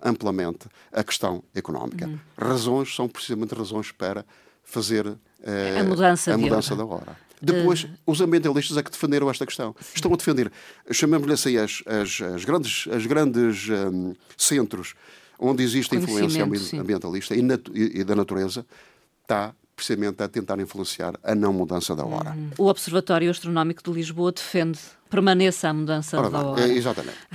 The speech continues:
Speaker 1: Ele defende, tem algumas razões, de facto, de certo modo, eh,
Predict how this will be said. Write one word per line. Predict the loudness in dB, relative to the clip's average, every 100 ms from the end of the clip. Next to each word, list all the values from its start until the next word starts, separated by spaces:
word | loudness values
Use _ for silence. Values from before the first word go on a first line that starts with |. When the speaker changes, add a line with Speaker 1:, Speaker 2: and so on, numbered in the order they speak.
| 2
Speaker 1:
Ele | 2
defende, | 2 2 4 4 2 0 0
tem | 2 2
algumas | 4 4 2 2
razões, | -4 -2 -2 -2 -6
de | -6
facto, | -6 -6 -12 -12 -10 -8
de | -8
certo | -2 -2 0
modo, | -2 0 -4 -10 -16 -20 -20 _
eh, | 0 0 0 -2